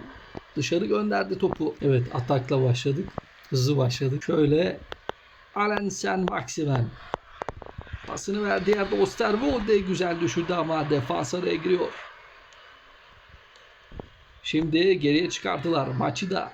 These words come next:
Machida. Fred'in baskısı var. Anthony Morris. Leysen.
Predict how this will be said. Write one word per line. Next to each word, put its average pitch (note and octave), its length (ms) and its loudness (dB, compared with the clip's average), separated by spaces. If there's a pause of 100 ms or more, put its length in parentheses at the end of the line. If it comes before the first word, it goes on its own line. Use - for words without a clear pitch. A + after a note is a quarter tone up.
(1080)
Machida. G3 680 0 (220)
Fred'in F3 380 4
baskısı F3 420 0
var. D3 100 4
Anthony F#3 480 2
Morris. A3+ 560 0 (1000)
Leysen. G#3 640 2